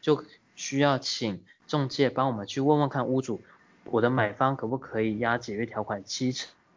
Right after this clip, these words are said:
或是八成。那如果屋主 OK，那当然我们在谈价的过程真的谈到了，那我们签约就可以直接压上去，就没有关系。所以在合约书上面，我可能会首重的是贷款，我到底能，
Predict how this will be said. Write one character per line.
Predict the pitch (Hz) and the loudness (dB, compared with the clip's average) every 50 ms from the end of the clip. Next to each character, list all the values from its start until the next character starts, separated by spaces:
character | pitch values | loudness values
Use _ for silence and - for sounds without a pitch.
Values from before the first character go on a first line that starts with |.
| - 113 - - - | -8 -8 -8 -6 -6
或 | 117 110 | -6 -4
是 | 113 117 | -4 -4
八 | 113 - 117 110 107 | -2 0 2 2 2
成。 | 113 - - - 110 - _ _ _ | 2 0 -4 -6 -8 -10 _ _ _
那 | - 151 | 0 4
如 | 151 156 | 6 8
果 | 147 139 | 8 8
屋 | 151 156 | 6 4
主 | 135 131 113 110 | 2 2 2 2
OK， | 113 120 120 - 131 127 131 131 - _ _ | 2 2 0 0 -2 -2 -2 -2 -6 _ _
那 | - 131 | -2 2
当 | 147 143 | 2 2
然 | 139 | 2
我 | 120 | 2
们 | 104 104 | 0 -2
在 | 135 127 | -4 -4
谈 | 123 - 113 110 | -4 -6 -6 -4
价 | 131 135 127 - - 151 - 170 165 - _ _ | -2 -2 -2 -4 -6 -14 -16 -18 -20 -20 _ _
的 | - 123 113 107 - - _ | -2 -2 -2 -2 -6 -10 _
过 | - 165 143 127 | 0 2 2 2
程 | - 117 104 101 101 104 - _ _ _ _ _ | 0 -4 -8 -8 -10 -14 -18 _ _ _ _ _
真 | - 180 185 | 0 2 2
的 | 170 139 | 4 2
谈 | - 117 110 | 0 -2 0
到 | 113 135 123 113 | 2 2 4 4
了， | 107 95 - - - | 2 0 -4 -6 -6
那 | 160 | -4
我 | 143 | -4
们 | 113 104 | -4 -6
签 | - - 127 127 | -8 -8 -6 -4
约 | 127 123 120 | -4 -4 -6
就 | 127 120 | -6 -8
可 | - - 110 | -6 -4 -4
以 | 101 | -4
直 | 98 - 104 | -4 -6 -10
接 | 90 - 113 113 113 | -8 -4 -2 -2 0
压 | 113 107 110 | 0 0 -2
上 | 110 - 117 101 98 | -2 -4 -6 -6 -6
去， | - - - 104 95 _ | -10 -12 -14 -14 -14 _
就 | - - 131 | -8 -6 -4
没 | 117 107 | -2 -2
有 | 95 | -4
关 | 92 - 101 95 95 92 | -4 -4 -4 -6 -6 -8
系。 | - - 98 90 87 85 - _ _ _ - - - | -10 -10 -10 -10 -10 -12 -14 _ _ _ -20 -8 -2
所 | - 156 | 2 2
以 | 160 | 2
在 | 147 170 165 | 4 2 2
合 | 160 - 135 135 | 2 2 2 4
约 | 135 139 | 2 2
书 | 139 - 143 | 2 0 -2
上 | 143 - 147 139 | 0 2 0 2
面， | 139 139 131 123 131 - - - - - _ | 2 2 0 0 -2 -6 -16 -20 -20 -8 _
我 | - 135 | -2 0
可 | 135 - 123 | 0 0 0
能 | 104 104 107 | 0 0 0
会 | 107 139 143 139 | 0 0 0 2
首 | - - 101 98 | 0 -2 -4 -2
重 | - 143 131 117 | 0 0 0 0
的 | 107 | -2
是 | 104 - 127 | -6 -6 -6
贷 | 123 - 139 117 101 | -2 0 0 0 0
款， | - - - 104 - _ _ _ _ _ _ | -2 -8 -10 -10 -12 _ _ _ _ _ _
我 | - 113 | -4 0
到 | - 139 131 | 2 2 2
底 | 117 113 | 0 -2
能， | 104 101 104 101 | -6 -8 -8 -10